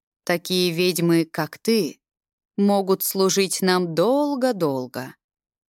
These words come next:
получая в благодарность небывалое наслаждение. А если я не хочу служить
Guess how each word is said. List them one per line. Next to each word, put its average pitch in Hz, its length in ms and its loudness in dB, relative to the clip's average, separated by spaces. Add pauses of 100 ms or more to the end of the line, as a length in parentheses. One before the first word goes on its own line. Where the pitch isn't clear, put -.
(120)
получая 214 720 2
в 180 100 -6
благодарность 180 1000 0 (120)
небывалое 208 960 4
наслаждение. 190 1000 -2 (800)
А 247 60 6
если 254 460 4
я 247 260 4
не 285 220 8
хочу 311 540 0
служить 170 680 0